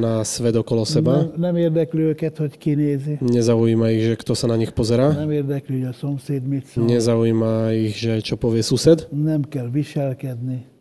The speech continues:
Speaker 1: Nezaujíma ich správanie,
Speaker 2: Hanem,
Speaker 1: etiketa.
Speaker 2: hanem önfeledten az Urat dicsérni.
Speaker 1: Ale bezhlavo chvália celým srdcom.
Speaker 2: Tehát ezt nekünk meg kell tanulni.
Speaker 1: Čiže toto sa musíme aj naučiť aj my.
Speaker 2: Az biztos, hogy a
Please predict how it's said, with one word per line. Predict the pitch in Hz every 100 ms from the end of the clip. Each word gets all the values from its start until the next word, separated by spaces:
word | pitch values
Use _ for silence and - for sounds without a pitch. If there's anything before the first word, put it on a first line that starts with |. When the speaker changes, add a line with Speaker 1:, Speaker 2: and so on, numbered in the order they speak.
| _
Speaker 1:
Nezaujíma | 123 123 127 117 113 113 110 110
ich | 110 107 - - _ -
správanie, | - - 120 113 113 117 123
Speaker 2:
Hanem, | 131
Speaker 1:
etiketa. | 139 135 127 143 156 - - -
Speaker 2:
hanem | 127 123 -
önfeledten | 165 147 143 135 120 - 123
az | 120 131
Urat | 123 117 120
dicsérni. | 117 - 117
Speaker 1:
Ale | 113 113 110
bezhlavo | 110 120 110 110 110 110 107
chvália | 104 - 113 110 107 110 107
celým | - 110 107
srdcom. | - 110 - 117 110 107
Speaker 2:
Tehát | 104 - _ -
ezt | 156 170 170
nekünk | 165 160 160 151
meg | 143 127
kell | 131 123
tanulni. | 123 120 110 110
Speaker 1:
Čiže | 120 113
toto | 123 117
sa | 107 113
musíme | 107 123 113
aj | 110 110
naučiť | 107 104 110
aj | 110 110
my. | 107 - - _ _ _ _ _
Speaker 2:
Az | - 151 139
biztos, | 185 180 156
hogy | 143 135
a | 123